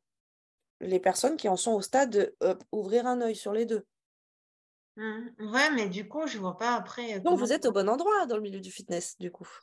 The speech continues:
Speaker 2: Moi, j'ai pas, j'en veux plus. J'en
Speaker 1: T'en veux
Speaker 2: veux
Speaker 1: plus.
Speaker 2: pas non plus, je veux
Speaker 1: Peut-être
Speaker 2: plus
Speaker 1: pas
Speaker 2: être
Speaker 1: de cette manière-là.
Speaker 2: Je, je veux plus, moi. C'est, j'en ai assez, mais assez. Je les supporte plus.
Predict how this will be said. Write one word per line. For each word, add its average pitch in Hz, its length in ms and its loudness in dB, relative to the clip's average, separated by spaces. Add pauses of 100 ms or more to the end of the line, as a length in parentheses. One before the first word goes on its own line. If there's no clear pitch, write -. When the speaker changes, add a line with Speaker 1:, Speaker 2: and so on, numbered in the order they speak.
(340)
Speaker 2:
Moi, 185 220 -6
j'ai 185 180 -8
pas, 185 200 -6
j'en 175 340 -6
veux 175 160 -10
plus. - 340 -20 (500)
J'en - 80 2
Speaker 1:
T'en 190 60 6
veux 185 40 2
Speaker 2:
veux 202 60 -2
Speaker 1:
plus. 208 120 -2
Speaker 2:
pas 240 120 -10
non 240 120 -8
plus, 233 280 -6
je 233 140 -8
veux 190 60 -6
Speaker 1:
Peut-être 247 200 6
Speaker 2:
plus 247 40 0
Speaker 1:
pas 285 100 6
Speaker 2:
être 285 60 6
Speaker 1:
de - 40 -2
cette 277 140 0
manière-là. 226 460 4 (760)
Speaker 2:
Je, 202 320 2
je 196 140 -4
veux 196 80 -8
plus, 240 220 -10
moi. 160 200 -10 (420)
C'est, 202 280 -2
j'en 214 220 0
ai 214 160 0 (120)
assez, 330 400 0
mais 180 300 -4
assez. 262 500 0 (500)
Je 214 160 -4
les 185 140 0
supporte 302 500 -6
plus. 262 280 -14